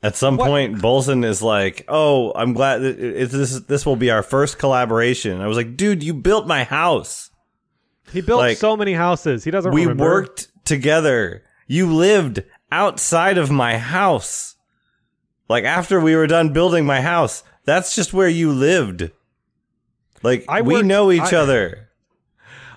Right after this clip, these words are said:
Speaker 2: I worked with a guy for a year at a place, uh, about s-, seven years ago. I've been working with him again for the last year and a half,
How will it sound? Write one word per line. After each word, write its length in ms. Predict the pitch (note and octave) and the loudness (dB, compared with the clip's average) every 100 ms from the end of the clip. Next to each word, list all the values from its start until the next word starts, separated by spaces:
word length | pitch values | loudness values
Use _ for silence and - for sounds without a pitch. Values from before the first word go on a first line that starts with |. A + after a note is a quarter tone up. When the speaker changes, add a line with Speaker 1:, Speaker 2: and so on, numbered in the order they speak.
| _ | _
Speaker 2:
I 140 | D#3 G#3 | -4 -2
worked 260 | A3 G#3+ | -2 -2
with 140 | A3 F3 | -4 -6
a 60 | |
guy 240 | D3+ D3+ D3 | -4 -4 -4
for 220 | D3 B2+ | -6 -6
a 40 | |
year 580 | A#2 A2 C3 B2 G#2+ G2+ _ | -8 -10 -8 -8 -10 -16 _
at 140 | B2 | -14
a 40 | G#2 | -12
place, 540 | - A#2+ A2 - - - | -10 -8 -10 -14 -20 -16
uh, 240 | B2+ A#2+ A2+ | -10 -8 -8
about 360 | A#2 A2+ A2+ _ _ _ _ _ _ | -8 -10 -12 _ _ _ _ _ _
s-, 280 | _ - - _ - - | _ -20 -20 _ -20 -20
seven 500 | - - - D#3+ E3+ | -20 -14 -8 -8 -6
years 280 | C#3+ C3+ A#2+ | -6 -4 -4
ago. 420 | A#2 G#2+ G2 A#2 A#2+ _ _ _ _ _ _ _ _ _ _ _ | -8 -14 -16 -20 _ _ _ _ _ _ _ _ _ _ _ _
I've 320 | C#3 D#3+ F#3+ C#3+ | -4 -4 -4 -6
been 180 | E3+ | -6
working 340 | C3+ E3+ D#3+ D3 | -4 -6 -6 -6
with 140 | C#3+ | -6
him 160 | D3 C3 | -6 -10
again 520 | G#2 A#2 C#3 F3+ G3 _ _ _ | -10 -8 -8 -12 -16 _ _ _
for 220 | _ D#3+ | _ -8
the 80 | C3 | -6
last 540 | B2+ C3+ B2+ - - _ _ - | -6 -6 -8 -12 -20 _ _ -20
year 300 | A#2+ C#3+ C#3+ | -12 -8 -8
and 80 | |
a 40 | B2 | -8
half, 480 | A#2 C3 D#3 _ | -8 -10 -12 _